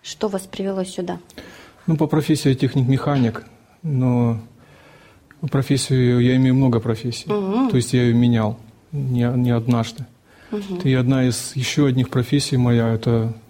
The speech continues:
Speaker 2: матрос.
Speaker 1: Серьезно?
Speaker 2: Да.
Speaker 1: И вы сейчас продолжаете?
Speaker 2: Нет,
Speaker 1: Или <laughs>
Speaker 2: нет, все, с этим уже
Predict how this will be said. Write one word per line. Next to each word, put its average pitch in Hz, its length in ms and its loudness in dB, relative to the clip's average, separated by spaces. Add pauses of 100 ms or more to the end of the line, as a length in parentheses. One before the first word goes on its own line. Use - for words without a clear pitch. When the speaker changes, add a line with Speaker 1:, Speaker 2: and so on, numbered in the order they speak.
(140)
Speaker 2:
матрос. 123 540 -2 (1200)
Speaker 1:
Серьезно? 214 580 0
Speaker 2:
Да. 120 160 0 (320)
Speaker 1:
И 214 120 4
вы 208 140 0
сейчас - 540 -2 (380)
продолжаете? 190 880 -4 (260)
Speaker 2:
Нет, 147 240 4
Speaker 1:
Или 208 40 2
<laughs> 240 300 4
Speaker 2:
нет, 294 140 4 (180)
все, 120 180 2
с - 140 -4
этим 135 280 2
уже 120 360 2